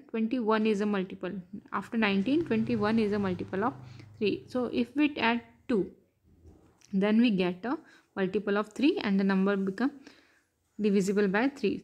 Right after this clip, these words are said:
So two is the smallest number. Here you can see two is the smallest number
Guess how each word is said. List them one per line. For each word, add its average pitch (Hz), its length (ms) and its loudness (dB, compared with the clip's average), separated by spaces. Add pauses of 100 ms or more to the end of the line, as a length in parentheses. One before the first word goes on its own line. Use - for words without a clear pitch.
So 320 180 2 (320)
two 294 140 6
is 262 160 6
the 294 140 4
smallest 190 540 -2
number. 190 380 -4 (180)
Here 202 160 -6 (120)
you 214 40 0
can 214 220 -4
see 330 220 -6 (120)
two 233 120 2
is 214 160 2
the 226 100 0
smallest 202 540 -4
number 185 320 -2